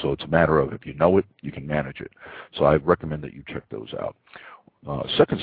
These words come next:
series we did was on strategy. And the specifics of this was that as we looked at these companies that went from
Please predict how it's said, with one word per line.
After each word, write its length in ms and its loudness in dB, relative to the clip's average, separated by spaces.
series 380 -6
we 120 -8
did 260 -2
was 300 -4
on 320 0
strategy. 500 2
And 220 0
the 80 -8
specifics 480 0
of 140 -10
this 200 8
was 320 0
that 140 4
as 200 6
we 120 -4
looked 240 4
at 80 -6
these 160 -6
companies 540 0
that 140 -6
went 220 -10
from 200 -10